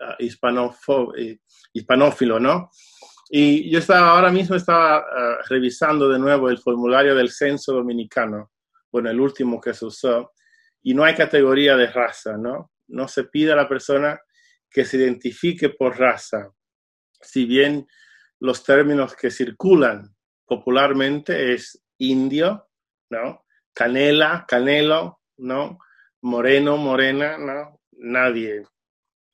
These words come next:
nadie, ¿no? Como negro, ¿no? Yo tengo un hermano más oscuro que yo, que es, es todo el mundo se apoda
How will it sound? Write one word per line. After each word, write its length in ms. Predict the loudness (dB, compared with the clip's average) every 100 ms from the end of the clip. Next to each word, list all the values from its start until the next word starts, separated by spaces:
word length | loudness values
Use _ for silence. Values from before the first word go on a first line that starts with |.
| -2
nadie, 360 | 0 2 0 -6
¿no? 200 | -8 -8
Como 280 | -8 -8 -4
negro, 360 | -4 -6 -10
¿no? 300 | -8 -10 -10 _ _ _ _
Yo 80 | -10
tengo 520 | -4 -2 -4 -8 -18 -14
un 200 | -8 -6
hermano 380 | -4 -4 -6
más 260 | -6 -8 -8
oscuro 460 | -12 -6 -2 -2 0
que 160 | 0
yo, 220 | 2 0
que 100 | -4
es, 260 | -10 -10 _ _ _ -20
es 160 | -16 -4
todo 220 | 0 0
el 40 |
mundo 220 | 0 -4
se 140 | -4 -6
apoda 440 | -4 -4 -4 -8